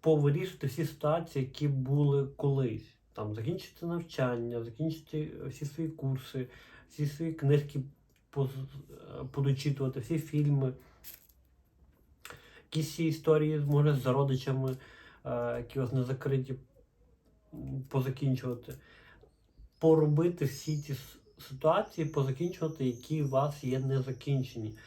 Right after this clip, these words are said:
Бо по цих картах це дуже багато, чому у вас може бути непідвіжна ситуація, бо багато незакінчених ситуацій з минулого не тягнуть енергію, не тягнуть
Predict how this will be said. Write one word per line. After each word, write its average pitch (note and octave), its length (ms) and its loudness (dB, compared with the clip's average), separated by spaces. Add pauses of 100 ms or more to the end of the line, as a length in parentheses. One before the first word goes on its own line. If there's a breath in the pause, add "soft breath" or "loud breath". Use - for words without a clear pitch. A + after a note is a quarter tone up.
(320 loud breath)
Бо C#3 400 4
по C3+ 140 -6
цих C#3 200 -4
картах G3 400 2 (120)
це C#3+ 60 -2
дуже D#3+ 300 0
багато, C#3 680 0 (540 loud breath)
чому D3 260 6
у D3+ 140 4
вас B2 240 -2
може C3 200 0
бути C3 260 -4
непідвіжна C3+ 680 0
ситуація, F#3+ 560 0
бо C3 260 0
багато C#3+ 540 0
незакінчених C#3 760 -2 (680 loud breath)
ситуацій C#3 420 2
з C3+ 100 -4
минулого E3 560 6
не C#3+ 120 4
тягнуть C#3 420 0
енергію, D#3+ 480 2
не C3 140 0
тягнуть B2+ 360 -4